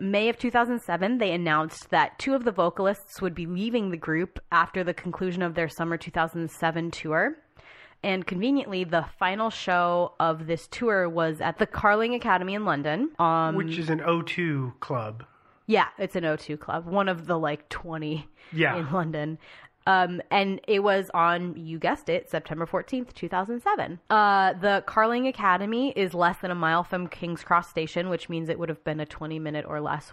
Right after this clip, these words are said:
Speaker 1: walk. Uh, so pretty walkable, really.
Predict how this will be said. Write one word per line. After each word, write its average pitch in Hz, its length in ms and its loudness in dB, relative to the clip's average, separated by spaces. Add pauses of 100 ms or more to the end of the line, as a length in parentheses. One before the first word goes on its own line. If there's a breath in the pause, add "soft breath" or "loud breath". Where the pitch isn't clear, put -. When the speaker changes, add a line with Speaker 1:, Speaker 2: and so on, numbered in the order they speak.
(120)
Speaker 1:
walk. - 520 0 (520 loud breath)
Uh, 175 280 0
so 185 160 -2
pretty 226 240 -6
walkable, 160 840 0
really. 160 600 -4